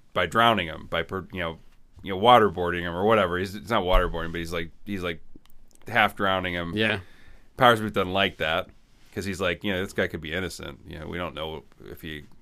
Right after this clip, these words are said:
Speaker 1: And so
Speaker 2: He's
Speaker 1: then
Speaker 2: not.
Speaker 1: He is, actually.
Speaker 2: He's not.
Speaker 1: He's not aligned with the hunters.
Speaker 2: He
Speaker 1: The,
Speaker 2: is
Speaker 1: the, with
Speaker 2: not
Speaker 1: the
Speaker 2: innocent.
Speaker 1: Cajun. Well,
Speaker 2: He's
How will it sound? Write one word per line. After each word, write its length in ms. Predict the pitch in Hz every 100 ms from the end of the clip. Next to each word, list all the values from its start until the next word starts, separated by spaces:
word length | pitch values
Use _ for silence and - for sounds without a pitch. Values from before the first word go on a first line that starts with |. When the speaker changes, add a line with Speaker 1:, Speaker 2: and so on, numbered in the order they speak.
| -
Speaker 1:
And 140 | 90
so 120 | -
Speaker 2:
He's 80 | 120
Speaker 1:
then 40 | 127
Speaker 2:
not. 300 | 113 101 - _ - - - - - - - - _ _
Speaker 1:
He 160 | 123 214
is, 180 | 131
actually. 200 | 90 85
Speaker 2:
He's 100 | 117
not. 360 | 120 120 104 - - -
Speaker 1:
He's 180 | 135
not 180 | 185 240
aligned 240 | 165 190 190
with 100 | 123
the 80 |
hunters. 360 | 117 107 80 98
Speaker 2:
He 260 | 120 127 120
Speaker 1:
The, 60 | 120
Speaker 2:
is 140 | 113
Speaker 1:
the, 60 | 113
with 80 | 107
Speaker 2:
not 180 | 117 113
Speaker 1:
the 60 |
Speaker 2:
innocent. 400 | 110 104 95 92
Speaker 1:
Cajun. 80 | - - _ - - _ - - -
Well, 160 | 180
Speaker 2:
He's 160 | 117